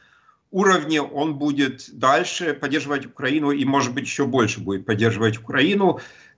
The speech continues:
Эм, но есть и, эм, факторы внутри, э, разных стран, особенно это касается, конечно, Венгрии, теперь тоже Словакия такая стала, эм,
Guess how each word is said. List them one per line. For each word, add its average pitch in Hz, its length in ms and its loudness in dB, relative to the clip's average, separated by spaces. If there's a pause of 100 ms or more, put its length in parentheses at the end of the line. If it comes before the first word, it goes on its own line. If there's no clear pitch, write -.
Эм, 147 540 2
но 180 160 6
есть 190 400 2
и, 160 440 2
эм, 143 720 -4
факторы 156 760 0
внутри, 139 560 0
э, - 140 -8
разных 120 560 0
стран, 180 380 2
особенно 120 360 -2
это 110 160 -4
касается, 113 420 -4
конечно, 117 360 0
Венгрии, 143 580 4
теперь 113 360 -2
тоже 110 220 -2
Словакия 160 640 2
такая 135 400 -4
стала, 120 480 0 (400)
эм, 117 580 0